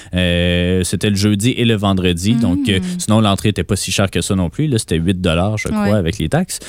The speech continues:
Speaker 1: Euh, mais, euh, c'est ça, un petit peu déçu par, euh, par, euh, la sélection.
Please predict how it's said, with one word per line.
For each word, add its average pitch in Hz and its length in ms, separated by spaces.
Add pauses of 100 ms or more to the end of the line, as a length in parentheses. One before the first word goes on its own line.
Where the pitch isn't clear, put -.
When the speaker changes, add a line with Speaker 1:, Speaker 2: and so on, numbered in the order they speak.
(220)
Speaker 1:
Euh, 101 260
mais, 135 460
euh, 110 720
c'est 208 120
ça, 226 180
un 180 120
petit - 140
peu 277 140
déçu 175 380
par, 170 180
euh, 131 280
par, 143 260
euh, 127 260
la 123 180
sélection. 147 680